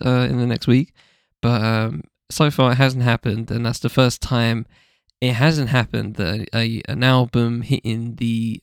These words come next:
uh, rap, hip-hop album hitting the U S Billboard two hundred by the month of June. That hasn't happened since nineteen ninety-eight, so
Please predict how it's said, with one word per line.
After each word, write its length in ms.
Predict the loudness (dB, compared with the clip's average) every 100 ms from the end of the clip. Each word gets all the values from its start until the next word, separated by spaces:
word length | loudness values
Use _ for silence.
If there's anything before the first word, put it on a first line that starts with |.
| -10
uh, 120 | -4
rap, 160 | -4 2
hip-hop 340 | 2 4 2
album 460 | 2 2 2 -2 -4 _ _ _ _ _
hitting 400 | -4 0 0 2
the 80 | 2
U 240 | 4 6
S 180 | 4 2
Billboard 360 | 2 4 2
two 180 | 2 2
hundred 500 | 2 0 -2 -6 -6 _ _ _ _ _ _
by 140 | 2 4
the 80 | 4
month 180 | 4
of 120 | 0 -2
June. 420 | -2 -2 -6 -10 -2
That 80 |
hasn't 240 | 0 2 2
happened 280 | 2 2 0
since 280 | -2 -4 -6
nineteen 480 | -4 -2 -2 -4 -4
ninety-eight, 640 | -6 -10 -14 -10 -10 -10
so 340 | -14 -12 -10